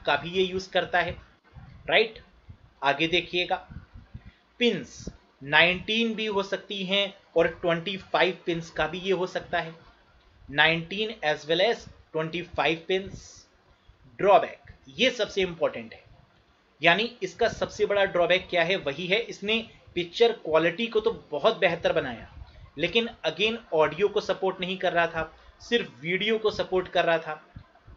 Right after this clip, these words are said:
Right? तो इसका मतलब कि इसके बाद वाली टेक्नोलॉजी जो होगी, उसने picture quality पर काम नहीं किया होगा, उसने काम किया होगा mainly किस पे? Audio और video दोनों पर।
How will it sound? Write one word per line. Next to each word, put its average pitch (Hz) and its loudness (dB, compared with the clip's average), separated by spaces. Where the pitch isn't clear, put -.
Right? 226 4
तो 220 -8
इसका 247 -2
मतलब 220 -2
कि 226 -8
इसके 226 -6
बाद 165 4
वाली 202 2
टेक्नोलॉजी 170 0
जो 185 -2
होगी, 156 -6
उसने 233 -2
picture 233 2
quality 190 2
पर 202 0
काम 185 -2
नहीं 156 -6
किया 180 2
होगा, 175 -4
उसने 240 -2
काम 190 2
किया 196 0
होगा 180 4
mainly 175 -4
किस 147 -10
पे? 226 -2
Audio 175 4
और 208 10
video 160 -2
दोनों 190 0
पर। 107 -12